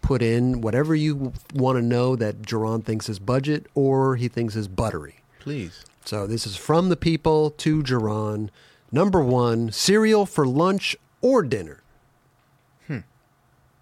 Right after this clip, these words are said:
Speaker 2: I've definitely done that.
Speaker 1: Mm-hmm.
Speaker 2: Um,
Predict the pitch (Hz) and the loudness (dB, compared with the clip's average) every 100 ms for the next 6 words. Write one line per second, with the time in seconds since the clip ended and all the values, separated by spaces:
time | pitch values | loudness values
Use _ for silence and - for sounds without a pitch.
0 | _ _ _ _ _ _ _ _ - 123 | _ _ _ _ _ _ _ _ -14 -10
1 | 113 123 117 101 104 95 87 - - 127 | -6 -6 -6 -6 -6 -6 -10 -10 -4 -4
2 | 113 110 120 - - - 107 104 98 92 | -4 -8 -10 -14 -20 -12 -8 -6 -6 -8
3 | 90 | -12